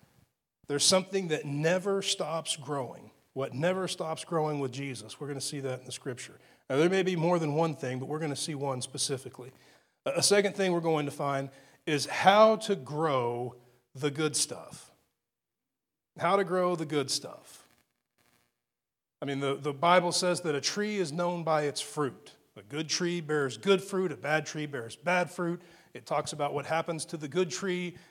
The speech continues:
and it talks about what happens to the bad tree. I wanna be the tree that grows the good stuff,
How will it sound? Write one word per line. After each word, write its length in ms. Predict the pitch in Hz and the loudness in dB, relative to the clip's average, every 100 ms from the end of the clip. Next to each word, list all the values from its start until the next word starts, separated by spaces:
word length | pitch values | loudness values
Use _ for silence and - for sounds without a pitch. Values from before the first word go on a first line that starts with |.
| - | -10
and 120 | 156 | -8
it 80 | 156 | 0
talks 240 | 170 160 | 0 0
about 180 | 170 170 | -2 0
what 140 | 165 | 0
happens 420 | 151 165 185 170 - | 2 0 0 -4 -4
to 120 | 175 | -6
the 80 | 160 | -2
bad 280 | 165 170 160 | 0 0 -2
tree. 400 | - 123 120 120 - - _ | -6 -8 -8 -10 -20 -20 _
I 140 | - 185 | 2 4
wanna 240 | 220 214 | 4 2
be 340 | 190 185 180 175 | -2 -4 -4 -4
the 140 | 151 | -6
tree 340 | - 160 147 | -4 -2 -2
that 180 | 143 143 | -2 -4
grows 440 | 139 143 139 135 117 | -4 -2 -2 -4 -4
the 140 | 143 | -6
good 340 | 131 - 165 | -6 -4 -4
stuff, 600 | - - - - - - | -4 -6 -10 -16 -16 -20